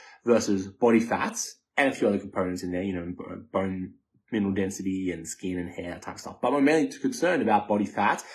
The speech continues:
and muscle mass. So when we're doing straight sets, we can focus really intently on, you know, the pecs or the triceps or the squat or getting the most out of the squat. You know, how much can I squat? What's the, the,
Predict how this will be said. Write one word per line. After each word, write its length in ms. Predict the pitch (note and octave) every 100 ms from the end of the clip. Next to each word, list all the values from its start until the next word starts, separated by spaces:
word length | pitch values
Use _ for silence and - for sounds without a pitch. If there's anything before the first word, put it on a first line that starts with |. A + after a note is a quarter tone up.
| - - - -
and 400 | G#2 G2+ G#2 -
muscle 260 | G3 A#3 D4
mass. 280 | - - - -
So 180 | - C3
when 160 | C#3
we're 80 | C#3
doing 200 | D3 D#3
straight 280 | C3 C#3 -
sets, 300 | A#3 A3 - _
we 80 | D#3
can 160 | D#3+
focus 540 | - - - - B2+ - - -
really 320 | B2+ D3+ C#3
intently 480 | C3 - D#3 C3+ A2+
on, 380 | A#2 C#3 G#2+ - -
you 120 | A#2
know, 140 | G#2+ G2
the 240 | G#2+ G#2
pecs 420 | - - - - -
or 200 | G#2 G#2
the 100 | G#2+
triceps 540 | - A#2 - - -
or 120 | A2
the 100 | A2
squat 380 | A2 - C3 -
or 60 | F#2+
getting 180 | G#2+ A2
the 80 |
most 440 | G#2+ A2+ E3 - - - - -
out 220 | A#2+ B2
of 80 | A2+
the 80 | A2
squat. 400 | - E3+ E3+ -
You 60 |
know, 160 | G2 G2
how 260 | G2+ A2+
much 300 | A#2 A2 A2
can 120 | - G2+
I 100 | F#2+
squat? 540 | - C3+ A2+ G#2+ G2+
What's 260 | G#2 - -
the, 300 | G#2 G2 F#2+
the, 260 | G2+ G2